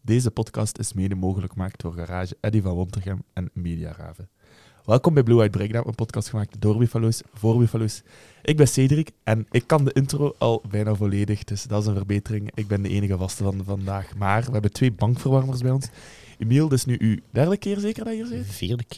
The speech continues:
Speaker 1: Vierde
Speaker 2: ondertussen
Speaker 1: keer al,
Speaker 2: al.
Speaker 1: kijk.
Speaker 2: Ja.
Speaker 1: Ik denk dat hij de koploper bent van de bankverwarmers.
Speaker 2: Oh,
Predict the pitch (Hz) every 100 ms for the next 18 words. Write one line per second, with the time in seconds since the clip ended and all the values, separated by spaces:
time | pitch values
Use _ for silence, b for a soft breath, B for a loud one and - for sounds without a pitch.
0 | 101 101 95 101 117 - 123 120 104 -
1 | 107 95 98 - - _ _ _ 101 92
2 | 95 95 92 - - 113 107 104 107 104
3 | 92 98 104 113 107 113 110 120 98